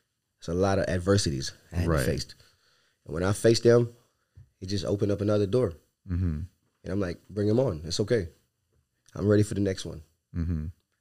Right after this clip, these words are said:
Speaker 1: And that's what changed my mindset from back then, from seventeen, eighteen, nineteen, and keep from
Speaker 2: And
Speaker 1: till
Speaker 2: just
Speaker 1: now.
Speaker 2: keep going.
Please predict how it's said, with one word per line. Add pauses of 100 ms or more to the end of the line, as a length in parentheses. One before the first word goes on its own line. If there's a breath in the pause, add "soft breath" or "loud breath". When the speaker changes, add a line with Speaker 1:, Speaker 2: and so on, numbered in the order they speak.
(500)
Speaker 1:
And
that's
what
changed
my
mindset (500)
from
back
then,
from
seventeen,
eighteen,
nineteen,
and
keep
from
Speaker 2:
And
Speaker 1:
till
Speaker 2:
just
Speaker 1:
now.
Speaker 2:
keep
going.